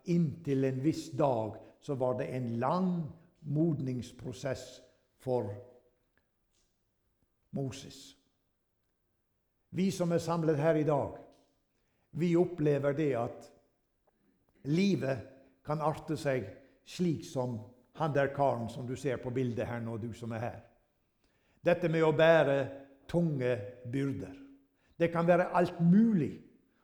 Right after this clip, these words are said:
og nå skal ikke jeg ta tid til å så ramse opp alt det som kan treffe oss i livet. Men jeg tror at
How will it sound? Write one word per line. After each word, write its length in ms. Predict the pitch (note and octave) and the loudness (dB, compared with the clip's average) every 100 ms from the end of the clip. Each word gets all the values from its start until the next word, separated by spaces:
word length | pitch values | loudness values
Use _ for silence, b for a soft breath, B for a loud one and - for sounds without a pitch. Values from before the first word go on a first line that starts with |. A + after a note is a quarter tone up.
| - | -8
og 80 | D#3 | -4
nå 120 | E3+ | -2
skal 240 | E3+ E3 | 0 0
ikke 160 | D#3+ F3 | 0 -2
jeg 80 | - | -2
ta 100 | D#3 - | -4 -2
tid 220 | F3+ C3 D3+ | -4 -2 -2
til 140 | C#3 | -2
å 40 | |
så 220 | C3 C#3 C#3+ | -2 -4 -2
ramse 480 | D3 D#3+ D#3 - G#3+ | 0 0 -2 -6 -2
opp 400 | A3+ - - - b b b b | -2 -2 -14 -20 b b b b
alt 300 | F#3 E3+ - F#3 | 4 4 2 -4
det 220 | C#3+ E3+ A#2 | 0 2 0
som 220 | D#3 B2+ | -4 -4
kan 160 | - D3 - | -4 -4 -4
treffe 320 | E3 - C#3 | -6 -4 -6
oss 100 | C3+ D3+ | -6 -2
i 40 | D#3+ | 0
livet. 320 | G3 C3+ G2 - - _ _ _ _ _ _ | 2 0 -4 -12 -20 _ _ _ _ _ _
Men 160 | C#3+ D3 | -2 2
jeg 80 | D#3 | 2
tror 300 | D#3+ G3+ D#3+ C#3+ | 2 4 4 2
at 160 | - | 0